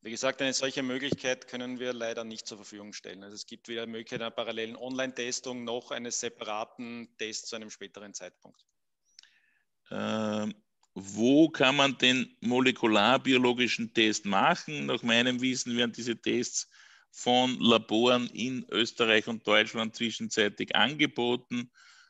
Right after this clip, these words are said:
Speaker 2: Und noch einmal der Hinweis, wer über das,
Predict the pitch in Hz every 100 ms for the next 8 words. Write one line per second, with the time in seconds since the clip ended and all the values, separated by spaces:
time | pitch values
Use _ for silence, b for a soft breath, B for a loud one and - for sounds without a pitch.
0 | b b - 123 139 135 - - - -
1 | 110 123 123 123 117 117 113 117 113 113
2 | 110 110 110 104 -